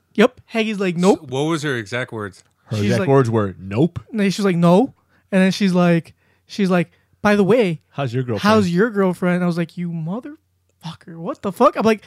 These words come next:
Speaker 1: I told her, I should have told her. I was like, "I was just joking. Why can't you just play along, goddamn
Speaker 3: She's
Speaker 1: it?"
Speaker 3: like, "Nope.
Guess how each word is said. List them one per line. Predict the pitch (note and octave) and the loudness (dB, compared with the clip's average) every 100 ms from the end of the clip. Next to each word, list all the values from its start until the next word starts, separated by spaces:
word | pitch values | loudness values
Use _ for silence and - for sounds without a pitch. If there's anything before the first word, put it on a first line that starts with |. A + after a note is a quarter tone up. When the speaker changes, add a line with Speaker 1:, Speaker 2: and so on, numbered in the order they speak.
| - | -6
Speaker 1:
I | A#3+ C4 | 0 0
told | F4 F4+ | 2 2
her, | G3 | 2
I | |
should | D#4 | 2
have | A3 | 0
told | D#4 | 2
her. | G3+ | 2
I | |
was | E3 | 2
like, | E3+ E3 - _ _ F#3+ | 0 -2 -12 _ _ -2
"I | |
was | F3+ | -2
just | - - | -4 4
joking. | A3 C4+ F3+ D#3+ | 4 6 2 0
Why | F3 | -2
can't | A#3+ A3 | -4 -2
you | |
just | - | 2
play | C4 | 4
along, | A3 F3+ A3+ F3+ | 4 2 2 0
goddamn | E3 D#3+ - F3+ | -4 -6 -12 -8
Speaker 3:
She's | - | -2
Speaker 1:
it?" | |
Speaker 3:
like, | A#2+ G#2 | -2 -2
"Nope. | A2+ C#3 E3+ | 2 2 0